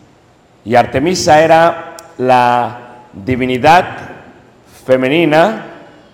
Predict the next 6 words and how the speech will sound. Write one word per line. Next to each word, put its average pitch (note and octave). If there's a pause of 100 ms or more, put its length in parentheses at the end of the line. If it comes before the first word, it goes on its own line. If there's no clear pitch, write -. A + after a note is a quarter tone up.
(580)
la A#2
diosa D3+
de A#2+ (460)
Antolía C#3 (640)
o A2
Antólica, C#3+